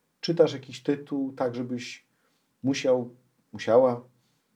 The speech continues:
codziennie albo zapłacić jakąś kwotę, żeby kupić, mm, gazetę czy jakiś magazyn, albo coś subskrybować". I tu nagle się okazuje, że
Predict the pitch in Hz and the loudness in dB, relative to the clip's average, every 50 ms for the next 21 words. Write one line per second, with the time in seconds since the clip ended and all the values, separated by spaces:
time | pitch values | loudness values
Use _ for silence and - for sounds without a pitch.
0 | _ _ - - 110 101 113 123 135 127 120 117 113 113 107 113 110 113 98 - | _ _ -6 -6 -2 0 2 2 2 2 0 0 -2 -2 -4 -4 -4 -4 -6 -4
1 | - 113 - - - 123 - 120 113 - 117 - - - 147 147 - 117 107 107 | -2 -2 -2 -2 -6 -6 -6 -6 -6 -6 -12 -14 -8 -4 -4 -4 -4 -4 -8 -8
2 | 101 104 - - 123 123 - 131 123 - - 110 110 107 110 113 113 110 110 110 | -10 -12 -12 -14 -14 -12 -12 -14 -14 -14 -18 -18 -16 -14 -12 -10 -10 -10 -10 -12
3 | 107 - 104 113 110 107 110 113 113 104 113 120 120 - 123 - 117 110 - 117 | -14 -14 -10 -8 -8 -8 0 0 2 4 4 2 2 0 -10 -10 -10 -12 -12 -16
4 | - - 104 104 104 104 117 127 135 127 117 120 117 113 117 113 - 113 - - | -12 -12 -10 -6 -4 -4 -4 -4 -6 -8 -6 -6 -6 -6 -8 -10 -10 -12 -10 -10
5 | 123 101 - - - 110 101 - - - - _ _ - _ _ _ _ _ _ | -14 -14 -16 -14 -14 -14 -12 -12 -14 -18 -20 _ _ -20 _ _ _ _ _ _
6 | _ _ _ - _ _ _ _ - - 123 - 349 392 392 370 320 - 285 214 | _ _ _ -20 _ _ _ _ -18 -16 -6 -2 -2 0 2 2 4 4 4 4
7 | - 202 175 180 254 320 330 247 202 214 208 208 | 4 2 0 2 2 2 2 4 2 0 -2 -2